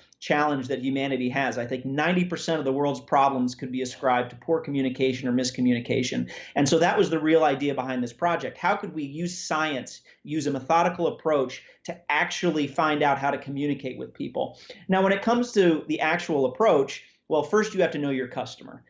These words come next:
So you need to have that knowledge from the very beginning. You can't just make a product and expect people are gonna like it. You can't make a product and then say, "Well, how am I gonna be able to change this product to actually suit the needs of my target audience?"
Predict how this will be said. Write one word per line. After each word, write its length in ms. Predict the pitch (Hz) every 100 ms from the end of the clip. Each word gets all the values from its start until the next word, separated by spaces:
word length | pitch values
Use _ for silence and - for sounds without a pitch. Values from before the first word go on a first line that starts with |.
| _
So 140 | - 147
you 140 | 143
need 140 | 185
to 100 | 196
have 400 | 170 165 160 147
that 240 | 147 147 143
knowledge 400 | 143 143 135 127
from 160 | 139
the 60 | 123
very 460 | 123 131 156 165 151
beginning. 420 | 127 139 123 117
You 60 |
can't 320 | 113 175 196 196
just 160 | 190
make 200 | 170 165
a 60 | 156
product 540 | - 151 143 139 131
and 120 | 135
expect 420 | 127 - 127 123 143
people 200 | 135 127
are 60 |
gonna 220 | 123 123
like 300 | 117 123 135
it. 240 | 196 - - _ _ -
You 120 | 143
can't 260 | 180 180
make 140 | 175 170
a 60 |
product 420 | - 165 160 160 143
and 100 | 139
then 140 | 143
say, 280 | - 151 139
"Well, 160 | 135
how 140 | 160 202
am 60 |
I 80 | 170
gonna 160 | 165 151
be 120 | 151
able 160 | 147 135
to 80 |
change 380 | 127 170 160 151
this 140 | 139 123
product 460 | - 127 123 123
to 120 | 143
actually 420 | 135 131 - 135 127
suit 300 | - 147 143
the 80 |
needs 320 | 135 135 131 131
of 80 |
my 140 | 120 120
target 320 | 131 120 120
audience?" 440 | 117 120 107 -